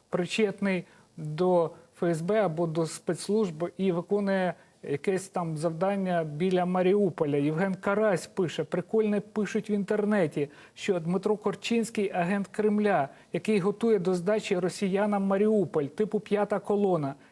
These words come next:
Він та Арестович. Як доказ показують фотку дві тисячі п'ятого року. Тоді Корчинський і Арестович тусувалися по конференціях з євразійцями.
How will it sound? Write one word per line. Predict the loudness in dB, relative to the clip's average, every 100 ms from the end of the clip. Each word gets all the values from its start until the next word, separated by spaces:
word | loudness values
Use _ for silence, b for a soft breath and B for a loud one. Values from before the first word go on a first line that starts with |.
| -2
Він | 0 0
та | 2
Арестович. | 2 2 0 0 -2 0 -4 -8 B B B
Як | 0 2
доказ | 0 2 -2
показують | -2 -2 0 0 -2
фотку | -2 0 0 0 -2
дві | -2
тисячі | -2 -2 -2 -4
п'ятого | 0 0 2 2 2
року. | 4 2 0 -4
Тоді | -2 -2
Корчинський | -2 -6 -2 -2 -2 -4
і | 0
Арестович | 0 0 -2 0 2 2 0 B B
тусувалися | -6 -2 0 2 2 2 0
по | -4 -4
конференціях | -4 -2 0 0 0 -2 -2 -6 B -4
з | 0
євразійцями. | 2 2 2 2 0 0 -4 -4